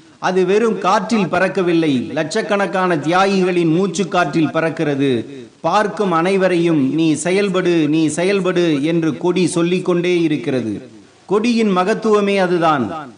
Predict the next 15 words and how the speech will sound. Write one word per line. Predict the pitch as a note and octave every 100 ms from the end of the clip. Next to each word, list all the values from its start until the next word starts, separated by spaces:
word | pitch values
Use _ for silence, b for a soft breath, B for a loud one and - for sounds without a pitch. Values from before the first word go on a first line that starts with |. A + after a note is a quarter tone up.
| -
ராஜாராம் | E3+ F#3 G#3+ G3+ G3 F#3
மோகன் | F#3+ F#3 F#3+
ராய் | F3+ G#3 F#3+
இங்கிலாந்து | F3+ F#3+ G3+ G3+ F#3
செல்லும் | - F3+ G3 F#3+
போது, | F#3 F#3 F3+ -
கேப்டவுன் | F#3+ G3+ G3+ G3+ F#3 E3 F#3+ F#3
துறைமுகத்தில் | F3+ G3+ G3 F#3+ D3 F3 E3
பிரெஞ்சு | - F3+ G#3+ G3+
கப்பலின் | F3+ F3 - F#3+ F#3+ F3+
மீது | F3+ E3+ E3+ D#3 D#3+
பிரெஞ்சு | E3+ G3 G3+ G#3+
கொடி | F#3+ F#3
பறப்பதை | E3 E3+ E3+ E3 D#3+ D3
பார்க்கிறார். | D#3+ D3+ - - A#2+ F2 -